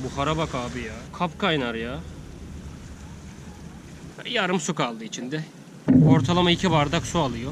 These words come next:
Ben genelde direkt içine çay koymuyorum. Koku yapıyor. Sadece kahve ile su koyuyorum. Sade su. Şöyle göstereyim size. Şöyle bir alandayız. Ya şu Nescafe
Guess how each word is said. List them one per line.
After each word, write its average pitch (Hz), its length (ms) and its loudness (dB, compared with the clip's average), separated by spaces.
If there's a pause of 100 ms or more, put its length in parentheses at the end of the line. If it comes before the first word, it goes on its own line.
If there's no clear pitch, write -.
(160)
Ben 165 200 2
genelde 185 500 2
direkt 170 240 0
içine 180 240 0
çay 175 240 0
koymuyorum. 160 460 0
Koku 151 260 0
yapıyor. 151 340 -2
Sadece 156 300 0
kahve 151 380 6
ile 160 120 2
su 170 160 -4
koyuyorum. 117 460 -2
Sade 127 340 -2
su. - 140 -4 (520)
Şöyle 151 200 8
göstereyim 127 460 8 (160)
size. - 180 0 (2500)
Şöyle 147 260 8
bir 180 60 4
alandayız. 156 760 0 (1300)
Ya 202 220 10
şu 214 240 10
Nescafe 220 640 8